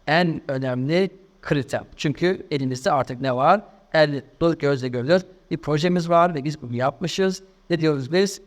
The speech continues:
"Ben proje yapmayı biliyorum ve ben geldiğim zaman sizin üniversitenizde de benzer projeler ve çalışmalar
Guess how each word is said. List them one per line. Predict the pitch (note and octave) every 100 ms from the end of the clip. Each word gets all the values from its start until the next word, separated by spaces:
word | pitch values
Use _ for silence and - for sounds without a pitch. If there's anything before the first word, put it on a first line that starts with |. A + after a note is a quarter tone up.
| -
"Ben | D#3 D#3
proje | D3+ C3+ A#2+
yapmayı | A#2+ A#2 A2+ G#2+
biliyorum | C#3+ F#3+ G3 F#3+ F#3+ - _ -
ve | C3+ D3 D#3 - D3+
ben | D3 D3+
geldiğim | C3 B2 D3+ F3+
zaman | B2 C#3 E3+
sizin | - D3+
üniversitenizde | C3+ B2 - A#2 G#2+ G#2+
de | D#3 F#3+ - _ _ -
benzer | D3 C#3+ D#3 D3
projeler | C#3+ A2+ B2 D#3 C#3+
ve |
çalışmalar | - C#3 A#2+ - B2 F3